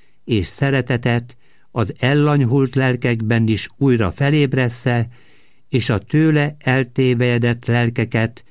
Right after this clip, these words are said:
a szentségi Jézushoz és az oltári szentségi életnek gyakorlásához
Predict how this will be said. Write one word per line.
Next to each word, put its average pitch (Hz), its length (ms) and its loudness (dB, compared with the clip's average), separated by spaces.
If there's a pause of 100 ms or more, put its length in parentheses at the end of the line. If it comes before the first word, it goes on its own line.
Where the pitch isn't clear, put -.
(300)
a - 120 -2
szentségi 143 600 0
Jézushoz 117 760 0 (300)
és - 160 -4
az 101 200 0
oltári 139 560 0
szentségi 117 760 -2
életnek 120 600 0
gyakorlásához 110 1300 0